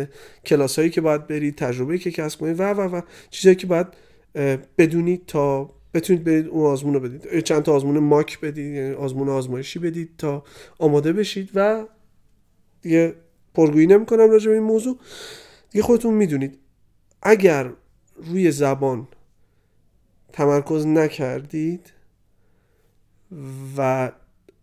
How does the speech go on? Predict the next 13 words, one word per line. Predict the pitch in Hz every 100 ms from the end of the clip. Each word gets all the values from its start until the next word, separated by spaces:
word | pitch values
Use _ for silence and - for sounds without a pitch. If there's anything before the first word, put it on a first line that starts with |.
| _ _ _ -
اگر | 156 185
توی | 185 190
مصاحبه | 165 147 143 135 147
نمیتونید | 151 165 185 180 139 131 127 -
خوب | - 160 160 - - 147 -
انگلیسی | 151 135 165 156 143 135 - 131
یا | 143 151
به | 156
اون | 151
زبان | 151 139 131 139 139
خاص | - 127 - - _
صحبت | - 156 135 147 135 -
کنید، | 143 143 165 143